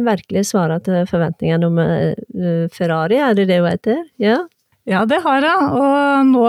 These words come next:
Speaker 2: har jeg også begynt på neste planlegging av, eh, kull, for jeg må jo fortsette å lage hund til meg selv, det er det som er poenget.
Speaker 1: Og så artig da, så du skal ha kull på Ferrari?
Speaker 2: Ja, jeg planlegger neste høst,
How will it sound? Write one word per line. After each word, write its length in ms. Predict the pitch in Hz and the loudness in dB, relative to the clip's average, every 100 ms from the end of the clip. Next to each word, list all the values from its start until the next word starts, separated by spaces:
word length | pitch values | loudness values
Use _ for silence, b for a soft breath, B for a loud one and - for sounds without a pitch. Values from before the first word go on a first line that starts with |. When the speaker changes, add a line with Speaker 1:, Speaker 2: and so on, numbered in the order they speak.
| 247 | 2
Speaker 2:
har 140 | 254 220 | 0 2
jeg 100 | 247 | 2
også 220 | 240 262 240 | 0 -2 0
begynt 260 | 220 220 - | 2 0 2
på 120 | 262 | 0
neste 400 | 247 - - 214 | 2 -2 -4 -4
planlegging 720 | - 240 208 185 180 208 226 | -2 0 2 0 2 2 2
av, 280 | 220 220 233 | 2 0 2
eh, 380 | 233 233 233 240 233 - | 2 2 2 0 -2 -8
kull, 220 | - 339 381 | -4 -4 -2
for 140 | 269 | 0
jeg 140 | 254 233 | 2 4
må 160 | 214 | 4
jo 100 | 233 262 | 2 0
fortsette 420 | 220 - 214 240 | -4 -2 -4 -2
å 60 | 247 | 0
lage 320 | 214 202 254 | 0 0 0
hund 240 | 226 233 | 2 2
til 80 | 247 | 2
meg 140 | 254 | 2
selv, 320 | 254 277 302 269 | 2 0 0 -2
det 80 | 247 | -2
er 80 | |
det 120 | 233 220 | -2 -2
som 200 | 247 233 | 0 2
er 380 | 226 240 247 233 | 0 0 -2 -2
poenget. 420 | 254 226 226 277 B B B _ _ - | 0 2 2 0 B B B _ _ -10
Speaker 1:
Og 200 | 170 254 | -2 -2
så 100 | 262 - | 0 -4
artig 260 | 247 - 214 | -4 0 2
da, 120 | 302 | 2
så 160 | - 233 | 0 0
du 80 | |
skal 200 | 220 - 208 | 0 -2 0
ha 220 | 214 208 | 0 0
kull 260 | - 208 185 | 0 -2 0
på 140 | 214 | -2
Ferrari? 400 | 208 185 170 233 415 - _ _ | 0 2 2 0 -2 -6 _ _
Speaker 2:
Ja, 160 | - 247 311 | -4 -2 0
jeg 160 | 311 | -2
planlegger 540 | - 302 233 202 240 269 | -2 0 2 2 2 2
neste 400 | 269 - - 277 | 2 0 -2 0
høst, 400 | 403 - - | 0 -4 -10